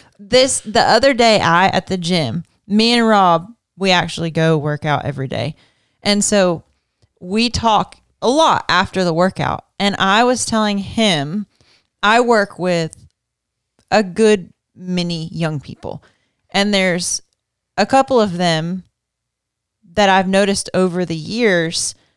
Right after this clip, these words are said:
that I really have trouble motivating them to do simple tasks. And the other day, the simple task was really simple.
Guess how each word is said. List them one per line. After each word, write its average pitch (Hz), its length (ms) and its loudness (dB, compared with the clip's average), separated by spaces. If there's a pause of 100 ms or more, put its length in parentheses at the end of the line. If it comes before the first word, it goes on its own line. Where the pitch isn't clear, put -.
(240)
that 202 120 2
I 185 100 2
really 196 580 0
have 185 320 -4
trouble 170 380 -2
motivating 160 920 -4
them 135 380 -10 (400)
to 220 120 0
do 185 260 -2
simple 185 640 -2
tasks. - 760 -8 (640)
And 226 160 2
the 226 100 0
other 254 200 2
day, 247 180 2
the 214 100 -2
simple 220 360 -4
task 196 420 -4
was 180 200 -4
really 180 560 -4
simple. 160 580 -6